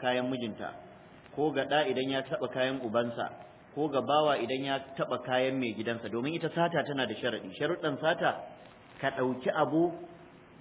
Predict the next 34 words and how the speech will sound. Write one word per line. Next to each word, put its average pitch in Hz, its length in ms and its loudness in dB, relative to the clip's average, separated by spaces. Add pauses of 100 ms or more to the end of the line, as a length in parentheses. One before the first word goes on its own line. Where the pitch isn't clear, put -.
(100)
daga 127 280 2
inda 165 320 0
aka - 220 -4 (100)
ɓoye 147 400 4
aka 143 240 -2
tsare, 135 300 0 (720)
sannan 143 400 0
kuma 160 180 0
wannan 170 420 2
wajen 175 320 0
ba 143 120 2
a 135 80 0
yi 135 80 2
maka 165 260 0
izinin 135 340 0
ka 143 100 -8
shige 110 280 -6
shi - 100 -12
ba. 80 100 -10 (600)
To, 135 80 2
amma 160 240 6
mace 180 200 0
idan 151 240 0
ta 185 80 -6
taɓa 175 180 2
kayan 156 320 4
mijinta, 131 400 2 (880)
bai 151 160 4
cika 202 220 -2
sharaɗin 143 420 0
sata 156 300 2
ba, 131 100 0
domin 143 300 0
ita 185 140 -2